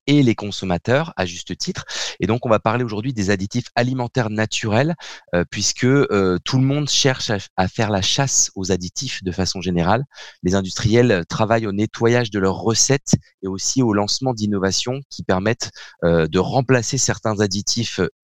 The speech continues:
dits chimiques par des additifs plus naturels. Et aujourd'hui, on a choisi, euh, une start-up qui innove sur ce créneau des additifs, qui s'appelle Microma.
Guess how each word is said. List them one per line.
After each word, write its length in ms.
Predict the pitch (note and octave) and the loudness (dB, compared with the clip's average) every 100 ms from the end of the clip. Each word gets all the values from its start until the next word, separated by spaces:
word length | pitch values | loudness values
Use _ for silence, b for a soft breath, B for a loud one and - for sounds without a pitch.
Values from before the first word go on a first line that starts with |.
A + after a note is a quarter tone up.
| _ | _
dits 200 | - A2+ | -6 -4
chimiques 580 | G#2 - G2+ G#2+ C#3 - - | -2 -2 0 -2 0 0 0
par 160 | F#2+ | 0
des 160 | F#2 F2+ | -2 -4
additifs 480 | E2+ - - B2 - - | -4 -6 -6 -8 -10 -8
plus 180 | A#2 | -4
naturels. 540 | A#2+ C3 - A2+ F2+ D#2 B B B - | -2 -2 -2 0 0 -2 B B B 0
Et 60 | |
aujourd'hui, 440 | G2 G#2+ A#2+ D3+ C#3+ | 2 2 2 2 2
on 160 | G#2 | 0
a 80 | G2 | 0
choisi, 520 | - A#2+ A2 B2 C3+ | 2 2 2 0 2
euh, 120 | F#2+ - | 2 0
une 120 | G#2 | -4
start-up 460 | - D3+ C#3 C3+ D3 - | -2 -2 -2 -2 -4 -8
qui 240 | - G2+ G2+ | -8 -2 0
innove 260 | B2 D#3+ | 2 0
sur 200 | - - | -2 -4
ce 120 | - A2 | -4 -6
créneau 460 | - A#2 A2 B2 | -2 0 0 0
des 180 | G2 F2 | 0 0
additifs, 520 | F#2 F2+ - E3+ - - B B | -2 -4 -4 -6 -8 -14 B B
qui 120 | - | -2
s'appelle 400 | - G#2 G#2+ G2+ - | 2 2 2 2 0
Microma. 800 | F#2 B2 A3+ - - C#3 G#2+ | -6 -2 -2 -2 0 2 2